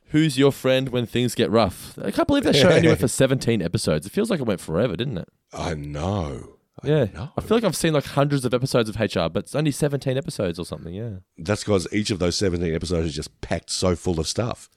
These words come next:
Speaker 1: It's
Speaker 2: It's
Speaker 1: craziness, yeah.
Speaker 2: Oh, yeah. I haven't seen it in a very long time. I imagine there's gotta be some on YouTube. I might
Speaker 1: It's
Speaker 2: have to look it up.
Speaker 1: Oh, oh, I've got 'em all on D V D, but it's a case of it's really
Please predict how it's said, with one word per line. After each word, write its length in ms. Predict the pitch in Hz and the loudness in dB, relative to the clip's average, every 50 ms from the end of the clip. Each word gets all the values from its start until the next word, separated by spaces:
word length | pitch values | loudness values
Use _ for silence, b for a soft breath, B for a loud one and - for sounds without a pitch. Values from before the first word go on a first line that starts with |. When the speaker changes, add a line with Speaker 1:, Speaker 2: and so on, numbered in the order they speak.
| _ _ _ | _ _ _
Speaker 1:
It's 140 | - 101 87 | -6 -4 -4
Speaker 2:
It's 80 | - - | -4 -6
Speaker 1:
craziness, 600 | - - - 98 95 92 82 76 78 76 - - | -4 -2 0 0 2 0 0 -4 -6 -6 -4 -4
yeah. 200 | 87 82 78 78 73 - - _ _ _ _ | -2 -2 -2 -2 -6 -8 -16 _ _ _ _
Speaker 2:
Oh, 320 | 78 80 73 67 - 123 | -2 -2 0 -2 -2 -4
yeah. 340 | - - - - - 71 - - _ - | -6 -8 -8 -10 -10 -12 -14 -14 _ 2
I 60 | 113 | 2
haven't 160 | 165 185 104 | 2 4 4
seen 200 | - - 113 110 | 4 4 4 4
it 20 | 90 | 2
in 60 | 71 | 0
a 40 | 78 | 2
very 240 | 87 98 90 85 | 2 4 4 4
long 200 | 80 78 78 78 71 | 2 0 -2 -2 -2
time. 280 | - 90 80 71 73 | -2 0 0 0 0
I 80 | 82 156 | 0 0
imagine 300 | 208 277 381 285 113 95 | 2 2 2 2 2 0
there's 120 | 87 90 | 0 0
gotta 180 | 85 104 98 85 | 2 2 2 2
be 100 | 82 80 | 2 2
some 200 | - - 90 80 | 2 2 2 2
on 100 | 76 76 | 0 0
YouTube. 320 | 73 80 78 - - 69 | -2 -2 -2 -2 -2 -2
I 140 | 65 80 90 | 2 4 4
might 40 | - | 4
Speaker 1:
It's 80 | 73 67 | 4 2
Speaker 2:
have 100 | 67 69 | -4 -6
to 60 | 64 | -6
look 160 | - - - | -6 -6 -6
it 80 | 123 127 | -6 -8
up. 80 | 131 - | -2 2
Speaker 1:
Oh, 260 | 180 165 143 - 104 | 4 6 6 6 6
oh, 180 | 92 139 143 147 | 4 4 4 4
I've 100 | 160 151 | 4 4
got 120 | - 156 131 | 4 2 4
'em 100 | 110 101 | 4 4
all 260 | 98 95 90 87 87 - | 4 4 4 2 0 0
on 360 | 85 90 82 80 78 80 80 - - - | 0 -2 -2 -2 -6 -10 -14 -18 -10 -2
D 140 | - 107 | 0 0
V 160 | 95 87 87 82 | 0 0 -2 0
D, 180 | 127 123 117 | 2 2 2
but 180 | 110 - 123 117 | 4 2 2 2
it's 160 | 120 - - | 2 -2 -4
a 40 | - | -6
case 300 | - - 165 156 - - | -2 -2 0 0 0 -2
of 160 | 139 120 123 _ _ | -4 -4 -6 _ _
it's 160 | - 123 - - | -4 -4 -4 -4
really 680 | 110 107 123 143 156 165 160 165 160 156 156 - - | -6 -4 0 0 2 2 4 2 2 2 0 -2 -6